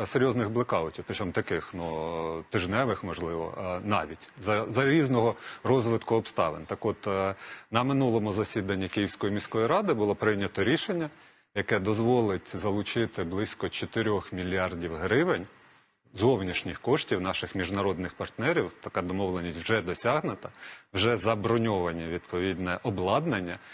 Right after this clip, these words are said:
яке дозволить генерувати електроенергію в Києві. Буде облаштовано близько двадцяти точок, е, які дозволять, е, забезпечити водою місто Київ, а,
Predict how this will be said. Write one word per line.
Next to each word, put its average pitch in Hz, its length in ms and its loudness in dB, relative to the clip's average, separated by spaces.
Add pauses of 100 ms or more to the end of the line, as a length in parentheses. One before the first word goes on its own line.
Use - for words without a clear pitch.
(120)
яке 107 200 0
дозволить 120 680 2 (180)
генерувати 147 840 2 (460)
електроенергію 104 1120 2 (120)
в - 80 -14
Києві. 120 540 2 (220)
Буде 120 240 0
облаштовано 107 600 2
близько 98 340 -2
двадцяти 101 540 0
точок, 151 500 0 (360)
е, 101 180 2
які 117 240 0
дозволять, 113 680 2
е, 98 360 0 (400)
забезпечити 110 720 0
водою 107 500 2 (360)
місто 107 300 -4
Київ, 104 380 0 (380)
а, 104 480 2